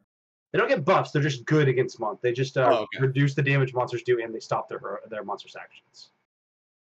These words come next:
Speaker 1: So very strong against monsters. Um,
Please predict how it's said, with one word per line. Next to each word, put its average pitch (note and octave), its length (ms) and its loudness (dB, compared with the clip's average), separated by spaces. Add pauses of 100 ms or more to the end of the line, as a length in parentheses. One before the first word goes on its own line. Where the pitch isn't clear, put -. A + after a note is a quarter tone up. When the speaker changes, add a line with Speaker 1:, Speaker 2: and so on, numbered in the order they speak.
(220)
Speaker 1:
So F2+ 320 -16 (380)
very D#3+ 120 2
strong D#3 280 2
against B2+ 280 0
monsters. A2+ 640 -6
Um, G2+ 420 -6